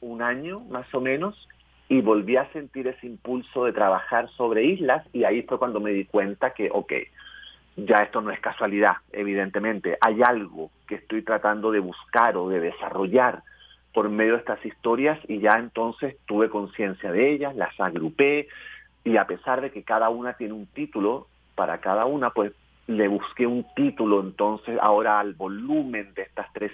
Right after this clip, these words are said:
historias. Así fue como nació, que es una,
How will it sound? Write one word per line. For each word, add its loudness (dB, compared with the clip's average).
historias. -2
Así 0
fue 2
como 2
nació, -2
que -2
es -2
una, 4